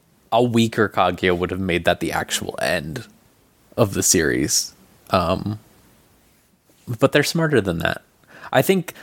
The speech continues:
I think in general, like, Kaguya maintaining its tone after this event and then, like, keeping itself itself is, like,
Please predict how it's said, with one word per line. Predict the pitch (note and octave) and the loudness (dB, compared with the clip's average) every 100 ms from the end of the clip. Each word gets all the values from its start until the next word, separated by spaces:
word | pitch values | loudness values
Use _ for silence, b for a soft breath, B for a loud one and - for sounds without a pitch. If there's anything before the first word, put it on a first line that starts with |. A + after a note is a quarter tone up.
| B B | B B
I | |
think | D#3 F#3+ F3+ | 2 4 4
in | D3+ | 4
general, | C3+ C3+ C3 A#2+ | 4 4 4 4
like, | A2 G2+ - | 2 0 -2
Kaguya | B2 A#2 A#2 | 0 2 4
maintaining | G#2+ A#2 G#2+ G#2 | 2 2 2 0
its | F#2+ | -2
tone | - A#2 G2+ F#2+ | -2 0 0 0
after | - G2+ G2 - G#2 | 0 0 0 0 0
this | F#2+ - | 2 0
event | G2 F#2 F2+ | 2 0 0
and | - F#2 | -2 -2
then, | F2+ | 0
like, | F#2 F2+ - | 2 0 -2
keeping | A2+ G#2+ G2+ | -4 0 0
itself | F2+ G#2 F2+ | 2 0 0
itself | F#2+ - F#2 F2 | -2 2 2 2
is, | F#2+ | 0
like, | F#2 F#2 | 2 0